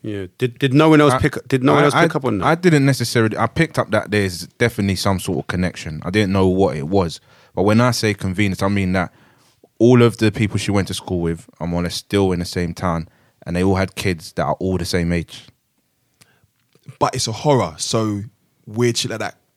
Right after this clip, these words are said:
Speaker 3: kind of can
Speaker 2: Yeah,
Speaker 3: happen
Speaker 2: that's
Speaker 3: and it's
Speaker 2: why,
Speaker 3: normal.
Speaker 2: that's why I put it as a bad, but it didn't annoy me as it would on a different kind of film.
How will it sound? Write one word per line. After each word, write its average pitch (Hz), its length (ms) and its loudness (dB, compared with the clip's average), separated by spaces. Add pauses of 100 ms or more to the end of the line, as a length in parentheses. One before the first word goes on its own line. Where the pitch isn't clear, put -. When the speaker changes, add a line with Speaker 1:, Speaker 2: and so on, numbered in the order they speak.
(120)
Speaker 3:
kind 113 240 -4
of 104 140 -8
can 120 120 -4
Speaker 2:
Yeah, 139 120 4
Speaker 3:
happen 135 80 2
Speaker 2:
that's 170 180 4
Speaker 3:
and 143 80 2
it's 139 100 6
Speaker 2:
why, 123 100 4
Speaker 3:
normal. 120 200 2
Speaker 2:
that's 147 220 2
why 131 200 4
I 107 100 2
put 139 240 4
it 110 40 6
as 98 120 4
a 92 60 2
bad, 101 300 2
but 82 160 0
it 87 120 -6
didn't 98 360 0
annoy 101 320 2
me 92 100 0
as 90 120 -4
it 90 140 -6
would 90 340 0
on 90 180 -2
a 85 160 -4 (220)
different 85 320 -4
kind 87 200 -2
of 80 80 -10
film. 82 300 -8